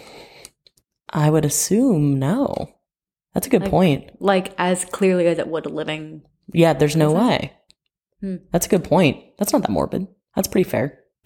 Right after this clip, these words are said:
Speaker 2: I mean, just 'cause it's, like, a dead body, but
Speaker 1: Yeah. I mean, that's like dogs are trained in smelling cadavers.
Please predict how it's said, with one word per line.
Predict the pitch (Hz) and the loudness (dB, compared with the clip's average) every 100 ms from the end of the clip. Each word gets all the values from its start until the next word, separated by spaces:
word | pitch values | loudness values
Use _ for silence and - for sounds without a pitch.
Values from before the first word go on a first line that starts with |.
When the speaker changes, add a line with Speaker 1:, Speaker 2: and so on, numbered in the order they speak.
| - | -12
Speaker 2:
I | |
mean, | 175 170 | -10 -8
just | 170 - | -10 -12
'cause | 180 | -14
it's, | - - | -12 -10
like, | - | -10
a | |
dead | 175 - - | -10 -10 -8
body, | - - - | -10 -8 -8
but | - 180 147 | -4 0 2
Speaker 1:
Yeah. | 135 - - - | 2 0 -10 0
I | |
mean, | 180 170 | 2 2
that's | 160 - | 0 -2
like | 151 151 | -2 0
dogs | 120 117 131 | 2 2 2
are | 139 | -2
trained | - 143 143 | 0 0 2
in | 139 139 135 _ _ | 0 -4 -8 _ _
smelling | - - 139 135 135 | -12 -6 -4 -2 -2
cadavers. | 135 127 170 151 135 - | -4 -4 -6 -4 -6 -10